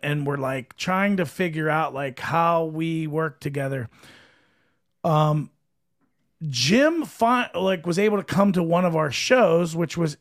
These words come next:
actually the Monroeville show, um, the last show. And he, after that meet, after that event, said to us, "Wow, like,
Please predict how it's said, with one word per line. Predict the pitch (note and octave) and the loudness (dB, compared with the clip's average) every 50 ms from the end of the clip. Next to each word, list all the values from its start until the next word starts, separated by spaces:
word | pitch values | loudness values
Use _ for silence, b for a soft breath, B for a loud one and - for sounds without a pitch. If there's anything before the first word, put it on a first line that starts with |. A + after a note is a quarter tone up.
| _ - | _ -2
actually | E3 F#3 G3+ - - - G3 F3 | -2 -2 -2 -2 -2 0 0 0
the | D#3+ E3 | 0 0
Monroeville | D#3+ D#3+ D#3 D#3 E3+ F#3+ G#3 G3 E3+ D#3+ C#3+ B2 | 0 0 2 4 4 4 4 4 2 0 -2 -4
show, | - - D3 C#3 C3+ C#3 C#3+ C3+ - - _ _ _ _ - | -4 -2 -2 0 0 0 0 -2 -4 -8 _ _ _ _ -8
um, | C#3 C#3+ D3 C#3 C#3+ C#3 B2 | -4 -2 -2 -2 -2 -4 -4
the | C3+ C#3 | -6 -4
last | C#3+ D#3 D#3 E3 E3 D3 | -2 0 2 2 0 0
show. | - - - G3 F#3+ F3+ E3+ D3 - - | -2 0 2 4 4 4 4 0 -2 -6
And | D3+ D3+ B2 | -6 -6 -6
he, | - - F3 F3 F3 F3 D#3+ - _ _ - | -4 -2 -2 0 0 -2 -4 -8 _ _ -2
after | D#3+ D#3 E3 D#3 - - E3+ | 0 0 0 0 -2 -2 -2
that | D#3 D3+ D3 C#3 - _ _ _ _ _ _ _ _ _ | 0 0 0 -2 -6 _ _ _ _ _ _ _ _ _
meet, | - F3 G3 A#3 C4 C4+ B3 - | 2 4 4 6 4 2 0 0
after | - D#3+ F3 E3+ - F3+ E3 | 0 0 0 0 -2 -4 -2
that | D#3 D#3 D3 D3 - - _ - | -2 0 -2 -2 -4 -8 _ -8
event, | - C#3+ C3+ C3 D3+ A3+ A#3 G3+ G3 - b b b b b b b b b b | -6 -4 -2 0 0 2 0 0 -2 -6 b b b b b b b b b b
said | b - - - G3 F#3 D#3 - | b -4 0 2 2 4 4 2
to | E3+ - - D3+ | -2 0 0 0
us, | D3+ D3+ D3+ C#3 - - - _ - | 2 2 2 0 -2 -6 -12 _ -14
"Wow, | D#3 C#3+ D3+ F3+ G3+ G#3+ G#3 F#3+ F3+ F3 F3 E3+ | -6 0 2 6 6 8 8 8 6 6 4 2
like, | D#3 D3+ D#3+ D#3+ E3 D3+ - - | 2 2 2 2 0 -2 -4 -10